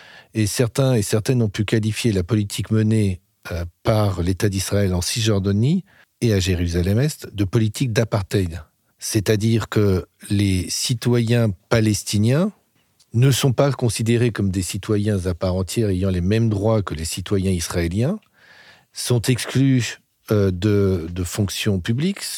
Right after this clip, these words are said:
ne peuvent pas circuler librement,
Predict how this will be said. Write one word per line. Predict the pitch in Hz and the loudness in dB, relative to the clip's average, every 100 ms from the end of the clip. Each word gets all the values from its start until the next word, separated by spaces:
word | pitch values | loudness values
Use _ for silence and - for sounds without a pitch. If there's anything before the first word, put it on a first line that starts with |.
| - | -4
ne | 113 117 135 | 0 2 2
peuvent | 135 131 - | 2 0 0
pas | - 131 120 82 90 - | 0 4 4 0 -6 -12
circuler | - - - 117 - 127 123 | -10 -4 -2 -2 0 2 2
librement, | 110 95 90 101 117 160 | 2 0 0 2 2 0